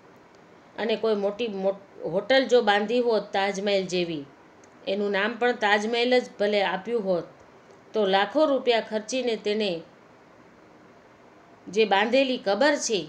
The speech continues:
એ શું કામની, એવું અહીં વ્યંગ કરવામાં આવેલું છે. સર્વજ્ઞભાઈ, માથેરાન જવા જેવું ખરું?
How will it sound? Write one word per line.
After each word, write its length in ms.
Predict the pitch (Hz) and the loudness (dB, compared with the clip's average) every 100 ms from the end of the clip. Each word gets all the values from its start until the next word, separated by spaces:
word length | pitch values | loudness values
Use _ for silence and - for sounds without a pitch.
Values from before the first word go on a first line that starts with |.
| - | -4
એ 100 | 220 | -4
શું 260 | 220 302 320 | -2 -4 -2
કામની, 440 | 214 170 160 143 - - - - - - - - - | -2 -2 -4 -8 -12 -20 -20 -20 -20 -20 -20 -20 -2
એવું 320 | 226 269 262 214 | 4 4 4 0
અહીં 300 | 220 226 196 | 0 -2 2
વ્યંગ 300 | 226 285 285 | 2 4 2
કરવામાં 600 | 285 202 180 175 196 196 | 0 0 0 0 -2 -4
આવેલું 400 | 160 160 156 151 | -4 -4 -6 -10
છે. 220 | - 147 - - - - - - - - | -12 -14 -18 -20 -20 -20 -20 -20 -20 -6
સર્વજ્ઞભાઈ, 880 | - 254 262 294 277 233 208 180 165 - - - - - | 2 2 4 2 2 0 0 0 -4 -14 -20 -20 -20 -10
માથેરાન 640 | 208 214 262 285 277 277 240 | -4 -2 4 4 4 0 0
જવા 280 | 208 226 | 0 2
જેવું 320 | 226 226 240 247 | 0 0 0 0
ખરું? 340 | 220 220 | -2 -2